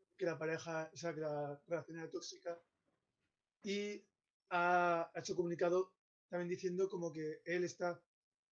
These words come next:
ayudando a, en plan, está ayudando a las investigaciones, está proporcionando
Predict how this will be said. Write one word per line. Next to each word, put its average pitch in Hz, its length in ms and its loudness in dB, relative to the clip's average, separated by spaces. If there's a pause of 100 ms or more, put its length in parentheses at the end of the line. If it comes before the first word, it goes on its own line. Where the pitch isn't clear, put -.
(200)
ayudando 175 640 4
a, 151 460 0 (680)
en 180 80 -4
plan, 180 200 0
está 175 180 -6
ayudando 202 240 4
a - 20 2
las 190 80 -2
investigaciones, 170 580 -2
está 165 140 -6
proporcionando 175 560 -2